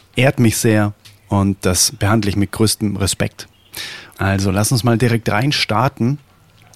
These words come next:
was heute denn so passiert. Ich habe ja im Intro schon erwähnt, dass bei mir so ganz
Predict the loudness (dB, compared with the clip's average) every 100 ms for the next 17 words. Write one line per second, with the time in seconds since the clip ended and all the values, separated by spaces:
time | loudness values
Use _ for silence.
0 | -4 -2 0 2 2 0 0 0 -2 -4
1 | -2 -4 -6 -16 -16 -16 -14 -14 -16 -18
2 | -20 _ _ -4 2 2 4 0 2 0
3 | 2 2 2 -2 -2 -2 0 -2 0 2
4 | 2 0 -6 -20 -20 -20 -16 0 2 2
5 | 0 -2 _ -20 _ -2 2 4 4 4
6 | 4 2 2 -2